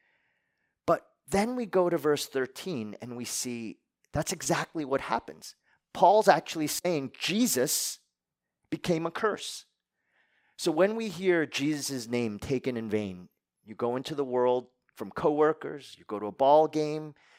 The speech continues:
you go to the, the supermarket, and you hear someone curse with Jesus' name in it. And if you're a Christian, that should bother you.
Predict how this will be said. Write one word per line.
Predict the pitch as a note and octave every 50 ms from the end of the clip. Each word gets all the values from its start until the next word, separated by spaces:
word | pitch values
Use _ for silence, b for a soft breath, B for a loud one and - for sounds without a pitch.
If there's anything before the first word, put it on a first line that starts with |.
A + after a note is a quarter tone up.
| b b b b b
you | -
go | G#2 C3 B2+ A#2+
to | A#2+
the, | A2 A2+ G#2+ A2 - - - -
the | - A2+ G#2 A2
supermarket, | - - - F3 - - E3 D#3 C#3+ D3 D3+ - - C#3+ - - -
and | C#3+ C#3
you | C3+ C3
hear | - F#3+ F#3 E3+
someone | D3 - - - E3+ E3+ F3 F3+ F3 F3+ F3 D#3 _ _ _ _ _ _ _ -
curse | - - - A3 A3+ F#3+ C#3 D3 - - - - - - - -
with | B2+ C3 - -
Jesus' | - D3 D3 D3 B2+ C#3+ C3 A#2+
name | A#2+ B2 B2 A#2+ A2
in | - F#2
it. | G2+ F#2+ - -
And | - D#3 D3+ C#3+ B2+ b b b b b b b b b b b b
if | - - -
you're | D#3+ G#3+ A3
a | C#3+
Christian, | - - - - - C#4+ - - - - C3+ C3 B2+
that | - G3 -
should | - - - E4 E4+ B3 -
bother | - A2+ A2+ D#3 G3 E3 F#2+ C#2
you. | D#2+ D2 C2 -